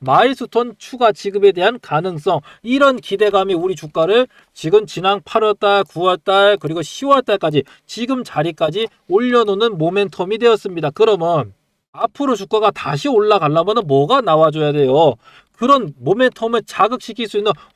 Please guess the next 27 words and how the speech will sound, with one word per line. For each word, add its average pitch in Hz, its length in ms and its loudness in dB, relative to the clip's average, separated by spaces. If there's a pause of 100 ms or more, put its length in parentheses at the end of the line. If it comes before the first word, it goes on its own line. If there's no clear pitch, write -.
(120)
호재가 254 480 0
나와야죠. 170 840 2 (200)
우리 262 220 -2
지난번 240 340 0
구월 247 260 0
달에도 226 280 0
왜 151 140 0
올라갔습니까? 185 920 2 (540)
지난번에 240 420 0
여러분들, 214 420 2
로슈에서 214 800 2 (160)
우리랑 247 340 0
같이 190 240 -2
지방간염 240 540 -2
개발하고 202 480 2
있는 202 200 2
다른 170 420 2 (260)
중소바이오 220 960 2
기업 202 240 2
하나 214 200 2 (220)
오조의 247 760 2
인수해 226 440 -2
갔다고 202 380 0
그래가지고 269 500 2
올라간 190 280 4
자리 160 200 -2
아닙니까? 139 500 -2